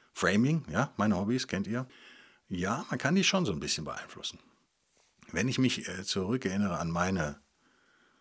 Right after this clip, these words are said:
Jugend, Zivildienst im Rheinland und, und Männer sowieso, Handwerker kenne ich auch einige, sowieso, <laughs> die, die ich kenne,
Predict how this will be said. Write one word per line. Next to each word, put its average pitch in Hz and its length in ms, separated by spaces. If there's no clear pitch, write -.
Jugend, 123 540
Zivildienst 113 680
im 82 120
Rheinland 110 560
und, - 180
und 90 100
Männer 107 300
sowieso, 92 500
Handwerker 120 440
kenne 101 180
ich - 80
auch 104 120
einige, 98 420
sowieso, 104 580
<laughs> - 480
die, 131 80
die 113 100
ich 120 140
kenne, 95 260